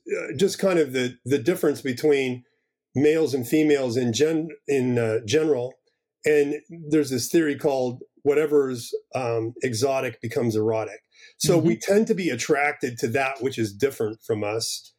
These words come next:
Speaker 2: Yep.
Speaker 1: you know, in general, unless there's, again, some harm that comes into our lives, and then we end up being attracted to what is like us.
Speaker 2: Mm-hmm.
Speaker 1: But,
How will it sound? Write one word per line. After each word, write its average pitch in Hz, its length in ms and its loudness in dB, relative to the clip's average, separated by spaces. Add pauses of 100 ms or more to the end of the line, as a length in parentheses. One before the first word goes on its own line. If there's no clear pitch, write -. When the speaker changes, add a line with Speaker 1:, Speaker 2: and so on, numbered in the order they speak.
(140)
Speaker 2:
Yep. - 140 -4
Speaker 1:
you 123 60 0
know, 123 160 0
in 120 160 0
general, 117 540 0
unless 135 320 0
there's, 127 400 0
again, 120 480 0
some 117 240 -4
harm 139 320 0
that 120 120 -8
comes 123 240 -2
into 123 200 0
our 120 140 2
lives, 113 320 0
and 113 120 0
then 113 280 0 (440)
we 120 140 -2
end 123 140 0
up 110 100 -2
being 113 240 0
attracted 113 460 -4
to 107 60 -6
what 104 180 0
is 98 100 -10
like 131 300 -2
us. 101 260 -8 (380)
Speaker 2:
Mm-hmm. 143 160 2
Speaker 1:
But, 151 180 0